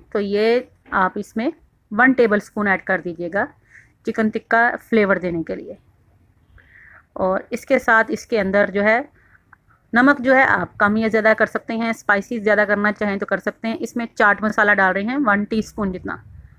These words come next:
बस थोड़ी सी चीज़ें ही डाली हैं और इसको mix कर लेंगे। बहुत ही झटपट आपकी तंदूरी filling या chicken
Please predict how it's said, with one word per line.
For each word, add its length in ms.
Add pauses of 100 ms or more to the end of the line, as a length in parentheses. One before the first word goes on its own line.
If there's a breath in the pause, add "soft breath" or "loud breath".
(560 soft breath)
बस 220
थोड़ी 200
सी 140
चीज़ें 240
ही 100
डाली 300
हैं 100
और 160
इसको 320
mix 340
कर 160
लेंगे। 340 (400)
बहुत 280
ही 60
झटपट 440
आपकी 300
तंदूरी 340
filling 380
या 60
chicken 300